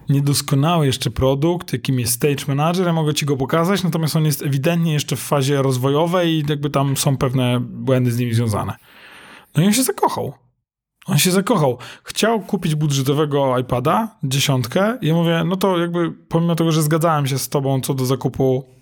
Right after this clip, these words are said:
e, dziesiątki, no to muszę ci powiedzieć, że dziesiątka tego nie ma, że to ma,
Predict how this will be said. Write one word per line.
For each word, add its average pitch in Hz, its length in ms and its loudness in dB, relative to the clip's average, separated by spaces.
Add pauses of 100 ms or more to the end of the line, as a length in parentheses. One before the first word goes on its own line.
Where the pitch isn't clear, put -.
(140)
e, 160 40 -2 (580)
dziesiątki, 135 540 0 (400)
no - 100 -14
to 175 100 2
muszę 196 200 2
ci 180 120 -2
powiedzieć, 160 340 0
że 180 220 -2
dziesiątka 170 480 0
tego 185 200 0
nie 202 220 2
ma, 120 180 -2
że 127 120 -2
to 139 160 -2
ma, 147 380 0